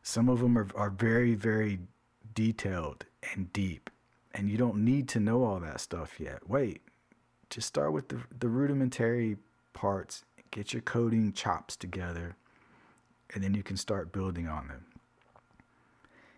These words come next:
If that's the route you choose to go, I wish you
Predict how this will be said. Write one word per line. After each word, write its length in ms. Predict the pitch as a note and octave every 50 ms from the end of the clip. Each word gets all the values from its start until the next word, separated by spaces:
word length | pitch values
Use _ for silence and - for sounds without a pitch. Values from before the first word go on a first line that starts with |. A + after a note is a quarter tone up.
| _ _
If 100 | - -
that's 220 | - F#2 F#2 F#2 -
the 100 | - G2+
route 280 | G2 G#2 G#2 G#2 D#2
you 60 | G2 G2+
choose 300 | - - A2+ G#2+ G#2+ G2
to 100 | G#2 G2+
go, 320 | F#2+ G#2+ G#2+ A2 A2 G#2+
I 60 | G#2 G2
wish 360 | F2+ F2+ G2 F#2+ - - -
you 320 | G2+ G2 G2 G2 F#2+ F2